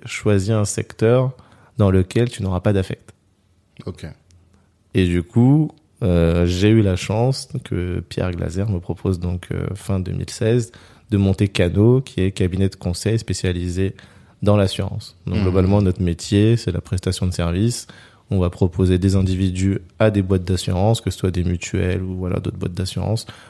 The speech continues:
Speaker 1: pour ce qu'on fait, pour faire ce qu'on appelle la gestion de projet.
Speaker 2: Mmh.
Speaker 1: Ouais.
Speaker 2: Et pas que de la gestion de projet tech, du coup.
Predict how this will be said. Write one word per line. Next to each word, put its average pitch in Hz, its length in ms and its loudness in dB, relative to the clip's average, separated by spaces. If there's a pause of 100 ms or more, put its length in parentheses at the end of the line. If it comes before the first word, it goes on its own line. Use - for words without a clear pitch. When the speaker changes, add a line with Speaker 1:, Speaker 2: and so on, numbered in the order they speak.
Speaker 1:
pour 107 180 2
ce - 60 -14
qu'on 101 120 2
fait, 113 240 -2
pour 95 180 0
faire 107 180 2
ce - 60 -10
qu'on 98 80 0
appelle 101 180 2
la 95 80 4
gestion 95 260 0
de 101 60 2
projet. 98 300 -6 (500)
Speaker 2:
Mmh. 143 840 -4
Speaker 1:
Ouais. 107 80 0 (540)
Speaker 2:
Et - 80 -4
pas 175 160 2
que 165 120 0
de 120 80 2
la 98 480 4
gestion 101 280 -2
de 107 60 0
projet 98 260 -4
tech, - 300 -6
du 98 120 -8
coup. 92 220 -6